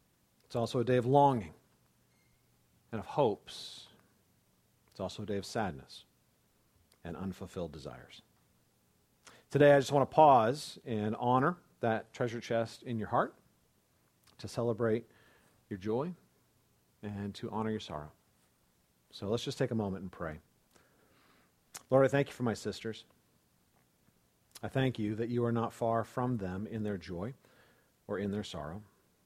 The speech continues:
And Lord, I pray that you'll help us, even as we honor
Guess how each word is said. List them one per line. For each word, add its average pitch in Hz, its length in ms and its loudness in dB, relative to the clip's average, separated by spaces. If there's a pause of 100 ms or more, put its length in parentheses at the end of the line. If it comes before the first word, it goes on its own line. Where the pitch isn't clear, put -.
(1600)
And 131 60 0
Lord, 135 140 8
I - 20 8
pray 156 240 8
that 143 60 6
you'll 127 100 4
help 156 280 6
us, 120 280 4
even 135 160 4
as 117 100 -2
we 127 320 2
honor 127 540 4